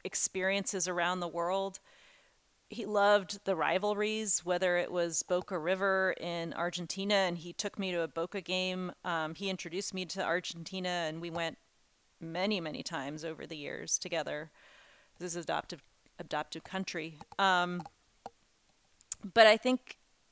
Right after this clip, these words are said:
it, it was bigger than sports for him. Um, and I think that's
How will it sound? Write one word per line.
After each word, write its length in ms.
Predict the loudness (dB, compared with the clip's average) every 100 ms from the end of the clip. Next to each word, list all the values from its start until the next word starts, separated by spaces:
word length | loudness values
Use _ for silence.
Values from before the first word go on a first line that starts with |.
| _
it, 120 | -4 0
it 120 | 2
was 140 | 0
bigger 340 | 2 2 4 2
than 160 | 2
sports 460 | -2 0 0 0 -4
for 140 | -8
him. 320 | -10 -10 -12 -16 _ _ 2
Um, 360 | 4 2 0 -2
and 100 | -4
I 60 |
think 320 | 0 -2 0
that's 560 | 2 4 4 2 2